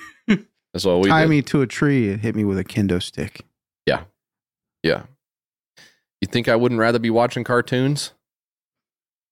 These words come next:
Speaker 2: I'd love to create a little Kickstarter project
Speaker 1: Dude, that'd be
Speaker 2: with
Speaker 1: a lot
Speaker 2: my
Speaker 1: of
Speaker 2: dad.
Speaker 1: fun.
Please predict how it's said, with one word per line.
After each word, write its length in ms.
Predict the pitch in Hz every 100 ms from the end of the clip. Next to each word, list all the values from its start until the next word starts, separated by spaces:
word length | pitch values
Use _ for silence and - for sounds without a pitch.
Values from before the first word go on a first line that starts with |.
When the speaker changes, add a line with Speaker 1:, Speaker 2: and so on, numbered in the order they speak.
| _ _ _ _ _ _ _ _ _ _ _ _
Speaker 2:
I'd 680 | - - _ _ _ _ 151
love 220 | 143 165
to 80 | -
create 240 | - 120
a 40 | 117
little 220 | 113 110
Kickstarter 560 | - 127 - 113 113 113
project 440 | 113 110 113 120 _ _ _ _ -
Speaker 1:
Dude, 160 | 80
that'd 180 | 98 131
be 80 | 113
Speaker 2:
with 60 | 87
Speaker 1:
a 20 |
lot 180 | 107 110
Speaker 2:
my 80 |
Speaker 1:
of 80 | 117
Speaker 2:
dad. 60 | 113
Speaker 1:
fun. 200 | 92